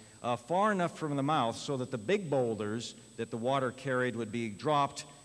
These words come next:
and hopefully only the smaller boulders would have been carried out to this distance so that they would be of a size that the little rover could navigate.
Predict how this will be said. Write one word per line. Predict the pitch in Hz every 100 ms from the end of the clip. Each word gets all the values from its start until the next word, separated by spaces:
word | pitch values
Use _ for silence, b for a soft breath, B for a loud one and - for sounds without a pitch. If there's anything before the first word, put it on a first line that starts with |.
| B
and | 117 123
hopefully | 120 175 - 127 127
only | 139 123 127 127
the | 143
smaller | - 147 165 151
boulders | 117 110 104 101 101
would | 104
have | 101
been | 107
carried | 104 127 117 110
out | 110 107
to |
this | 101 104
distance | - 135 - 104
so | - 117
that | 110 104
they | 113
would | 110 101 95
be | 135 127 B
of | 110
a | 123
size | - 135 131 120 120
that | 104
the | 120
little | 117 127
rover | 120 156 123 107 107 B B -
could | 147 123
navigate. | 147 147 110 92 78